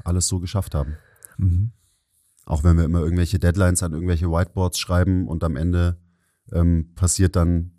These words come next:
Speaker 1: der Launch doch natürlich zwei, drei Monate später als das Datum, was man sich mal aufgeschrieben hat. Aber,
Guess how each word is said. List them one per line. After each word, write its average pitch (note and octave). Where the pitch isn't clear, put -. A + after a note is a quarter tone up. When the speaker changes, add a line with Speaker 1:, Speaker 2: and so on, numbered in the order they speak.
Speaker 1:
der E2+
Launch F2
doch F2+
natürlich F#2
zwei, F2+
drei F2
Monate F#2
später F#2+
als E2+
das -
Datum, E2+
was F2
man F2+
sich E2+
mal F2+
aufgeschrieben F2
hat. F#2
Aber, E2